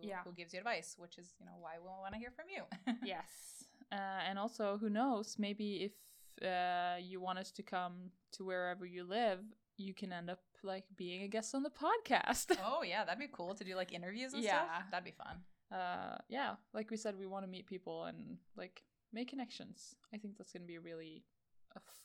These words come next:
Speaker 1: a fun part of the trip. That is, like, the best part of traveling. So
Speaker 2: For sure.
Speaker 1: we're looking forward to that. So please reach out and just, yeah, talk to us.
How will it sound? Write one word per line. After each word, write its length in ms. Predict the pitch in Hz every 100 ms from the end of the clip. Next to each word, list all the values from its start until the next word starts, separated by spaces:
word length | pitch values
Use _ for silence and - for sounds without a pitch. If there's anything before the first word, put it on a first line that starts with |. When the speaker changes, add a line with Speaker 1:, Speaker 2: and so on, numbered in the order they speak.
| -
Speaker 1:
a 80 | 208
fun 280 | - 202 180
part 220 | - 190
of 80 | 190
the 80 | 185
trip. 200 | - -
That 160 | 196 190
is, 120 | 185
like, 180 | - 190
the 60 | -
best 260 | 185 175 -
part 160 | 190
of 60 | -
traveling. 380 | - - 196 202
So 300 | - 190 190 _ _ -
Speaker 2:
For 80 | 185
sure. 240 | 190 185 _ - -
Speaker 1:
we're 120 | 208
looking 240 | 196 196 190
forward 340 | - 180 175
to 80 | -
that. 240 | 170 151 - _
So 120 | - 220
please 340 | 262 285 254
reach 180 | 190 185
out 240 | 156 - -
and 420 | 180 175 165 170 -
just, 460 | 175 170 - - _ _ _ _ _ -
yeah, 140 | 294 285 _ _
talk 260 | - 196 277
to 100 | -
us. 300 | 190 - -